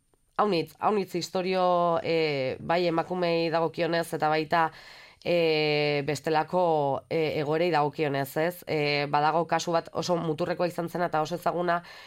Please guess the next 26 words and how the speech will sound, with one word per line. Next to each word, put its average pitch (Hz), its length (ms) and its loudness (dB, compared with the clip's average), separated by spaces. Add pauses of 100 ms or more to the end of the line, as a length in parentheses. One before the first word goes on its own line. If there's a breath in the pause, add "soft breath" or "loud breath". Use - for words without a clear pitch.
e, 151 520 0
Justin 160 560 -2
Faxanurena. 151 800 0 (480 loud breath)
Bera, 175 340 4
mila 170 240 4
bederatzen 185 180 -4
eta 185 100 2
laurogeiko 175 440 2
hamarkadan, 180 1000 2
e, 143 480 0
munduko 143 400 -2
fuko-, 147 300 -4
futbol 156 300 -2
jokalari 147 580 0
ospetsuenetako 139 840 -2
bat 131 200 -2
zen, 208 440 0
e, 135 320 -2
Inglaterrako 143 600 -2
ligan, 165 420 0
fitxatu 151 360 -6
zuten 185 360 -2 (440 loud breath)
milioi 165 360 0
bat 180 160 2
libraren 175 580 2
truke. 147 440 -4